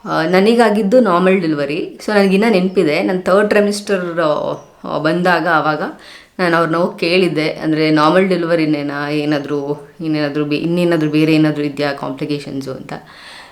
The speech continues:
So ಅವರು ಅದಕ್ಕೆ, "ಯಾಕೆ, ಹೌದು ನಾರ್ಮಲ್ ಡೆಲಿವರಿನೇ, ಯಾಕೆ ಹಿಂಗೆ ಕೇಳ್ತಿದ್ದೀರಾ?" ಅಂತ ಹೇಳಿದರು ಆವಾಗಲೇ.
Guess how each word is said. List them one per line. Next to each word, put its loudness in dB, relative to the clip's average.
So 4
ಅವರು 8
ಅದಕ್ಕೆ, 6
"ಯಾಕೆ, 4
ಹೌದು 4
ನಾರ್ಮಲ್ 2
ಡೆಲಿವರಿನೇ, 0
ಯಾಕೆ 0
ಹಿಂಗೆ -6
ಕೇಳ್ತಿದ್ದೀರಾ?" -2
ಅಂತ -8
ಹೇಳಿದರು -2
ಆವಾಗಲೇ. -6